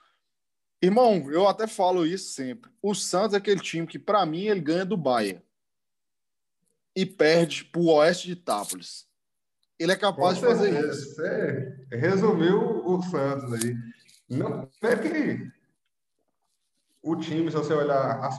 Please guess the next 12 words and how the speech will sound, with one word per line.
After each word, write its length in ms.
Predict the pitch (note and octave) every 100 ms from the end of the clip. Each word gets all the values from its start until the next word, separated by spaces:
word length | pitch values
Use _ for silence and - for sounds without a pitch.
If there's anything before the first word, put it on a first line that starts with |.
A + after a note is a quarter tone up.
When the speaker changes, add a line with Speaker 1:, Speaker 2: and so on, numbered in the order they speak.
| -
Speaker 2:
peças, 800 | D#3 A#3 - C3 - - - _ _ _ _ _ -
não 340 | B2 F#3 A#3+
é 100 | B3
time 280 | A#3+ F#3 F3
pra 220 | D#3+ C#3
tá 200 | C#3 C3+
em 80 | C3
quarta 220 | C3 C3
de 100 | C3
final 280 | B2+ A#2+ A#2+
de 80 | A#2+
Libertadores. 840 | A#2+ A#2+ A#2+ A2 A#2 - - -